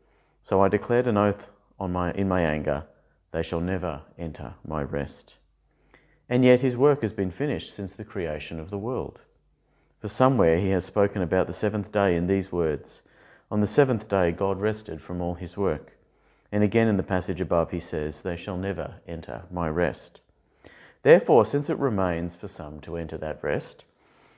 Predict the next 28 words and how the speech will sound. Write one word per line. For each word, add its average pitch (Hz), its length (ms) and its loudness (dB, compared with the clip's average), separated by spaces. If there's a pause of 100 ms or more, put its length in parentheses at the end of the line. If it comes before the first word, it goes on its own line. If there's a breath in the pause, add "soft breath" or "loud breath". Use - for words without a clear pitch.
(160 soft breath)
and 98 160 -4
since 151 220 2
those 113 320 6
who 104 80 0
formerly 117 460 2
had 104 180 -4
the 107 40 -6
good 98 240 -4
news 98 300 -4
proclaimed 117 480 -2
to - 80 -6
them 76 240 -4
did 110 180 0
not 113 220 0
go 101 220 6
in 90 200 2
because 87 280 -6
of 95 100 -12
their 82 140 -2
disobedience, - 880 -10 (480 soft breath)
God 131 280 6
again 120 360 2
set 101 260 -2
a 98 60 -6
certain 104 340 -2
day, 90 240 2
calling 90 380 -4
it 85 180 -6